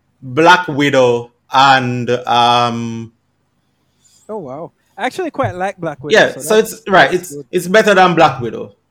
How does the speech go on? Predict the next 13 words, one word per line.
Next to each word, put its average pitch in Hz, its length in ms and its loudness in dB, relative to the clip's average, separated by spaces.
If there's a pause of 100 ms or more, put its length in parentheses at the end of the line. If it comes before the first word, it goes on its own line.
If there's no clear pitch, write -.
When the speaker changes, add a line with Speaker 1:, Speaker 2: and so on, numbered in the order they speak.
Speaker 1:
Um, 123 600 2 (140)
Aquafina, 170 880 2 (1120)
uh, 131 500 2 (120)
Speaker 2:
Is, 196 200 -6
is - 80 -18
perfect 190 520 -10
in 170 80 -12
everything 165 380 -12
she's 160 240 -14
in. 160 160 -14
I 151 180 -12
agree. 156 280 -8
Speaker 1:
is, 127 500 -8